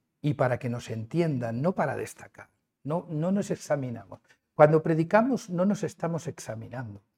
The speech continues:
No. Cuando te subes aquí al púlpito y yo te digo, "Comparte",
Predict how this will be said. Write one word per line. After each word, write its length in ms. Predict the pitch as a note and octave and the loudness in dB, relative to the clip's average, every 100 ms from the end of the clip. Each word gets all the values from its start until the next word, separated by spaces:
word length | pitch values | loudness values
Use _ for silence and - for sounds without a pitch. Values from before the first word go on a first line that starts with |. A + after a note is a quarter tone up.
| _ _ _ _ _ _ _ _ _ _ _ _ _ _ _ - | _ _ _ _ _ _ _ _ _ _ _ _ _ _ _ -14
No. 400 | B2 F#3 F3+ - _ _ _ - - - - | -8 -6 -6 -12 _ _ _ -20 -20 -4 8
Cuando 300 | D3+ D#3 D#3 | 12 12 12
te 100 | D3+ | 8
subes 380 | - B3+ E4+ F3+ | 2 2 4 0
aquí 180 | - | 2
al 120 | C#3 B2+ | 2 4
púlpito 400 | D#3+ C#3+ C3 B2+ | 0 0 0 4
y 40 | |
yo 120 | C3 | 4
te 120 | C3+ | 4
digo, 260 | C3 C3 B2 | 4 2 2
"Comparte", 720 | B2 A#2 E3 E3+ - D3+ D#3 | 2 4 4 4 0 -2 -4